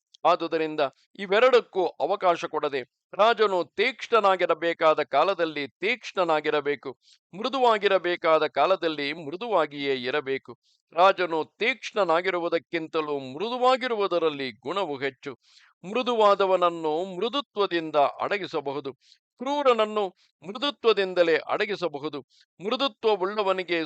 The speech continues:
ಸಾಧ್ಯವಲ್ಲದು ಯಾವುದೊಂದೂ ಇಲ್ಲ. ಆದುದರಿಂದ ಮೃದುತ್ವವೇ ತೀಕ್ಷ್ಣಕ್ಕಿಂತಲೂ ಅತಿ ತೀಕ್ಷ್ಣವೆಂದು ತಿಳಿ. ಯಾವನು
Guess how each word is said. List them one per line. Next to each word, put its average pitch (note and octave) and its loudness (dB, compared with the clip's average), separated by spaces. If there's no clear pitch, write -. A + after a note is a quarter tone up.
ಸಾಧ್ಯವಲ್ಲದು E3 -2
ಯಾವುದೊಂದೂ E3 -2
ಇಲ್ಲ. C3+ -6
ಆದುದರಿಂದ E3 0
ಮೃದುತ್ವವೇ G#3+ 2
ತೀಕ್ಷ್ಣಕ್ಕಿಂತಲೂ F#3+ -2
ಅತಿ A3+ -8
ತೀಕ್ಷ್ಣವೆಂದು E3+ -2
ತಿಳಿ. C#3 -8
ಯಾವನು F3+ 6